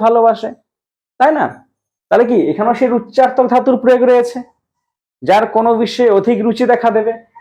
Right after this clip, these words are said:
এখানে কি হয়েছে? ফলে রুচি রয়েছে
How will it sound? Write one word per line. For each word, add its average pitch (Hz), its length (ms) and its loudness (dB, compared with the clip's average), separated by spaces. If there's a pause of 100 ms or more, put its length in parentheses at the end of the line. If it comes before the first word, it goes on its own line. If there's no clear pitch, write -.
(160)
এখানে 214 280 0 (1120)
কি 285 160 2
হয়েছে? 226 280 0 (340)
ফলে 240 320 2
রুচি 262 300 -2
রয়েছে 262 340 0